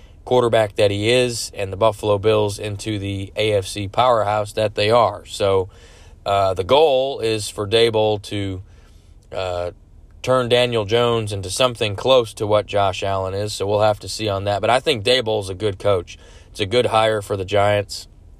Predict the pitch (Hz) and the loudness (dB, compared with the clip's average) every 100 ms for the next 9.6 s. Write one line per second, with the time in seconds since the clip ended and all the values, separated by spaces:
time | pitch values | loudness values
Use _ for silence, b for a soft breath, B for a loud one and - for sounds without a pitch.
0 | - - - - - - 107 110 104 95 | -20 -20 -20 -20 -20 -8 0 4 4 2
1 | 107 104 95 95 98 101 98 98 b b | -2 -4 -6 -4 -2 0 -2 -8 b b
2 | b b b - 92 92 90 120 165 123 | b b b -4 -4 -2 2 2 2 2
3 | 123 139 92 110 104 110 101 92 85 - | 2 2 2 4 6 6 2 -4 -12 -16
4 | - - - - 101 98 - 117 101 90 | -18 -18 -16 -10 -8 -8 0 2 2 -2
5 | 87 82 - - - - 98 101 - 98 | -4 -6 -8 -18 -16 -8 -6 -6 -4 -2
6 | 95 90 - b b b - 117 117 101 | -2 -4 -18 b b b -2 4 4 6
7 | 104 101 95 95 92 87 92 95 85 85 | 4 4 0 -4 -6 -8 -4 -4 -6 -14
8 | - 90 87 95 95 104 98 104 98 - | -10 -4 -2 0 2 2 0 -4 -6 -2
9 | 98 90 95 92 92 - | -2 -2 -4 -2 -2 -6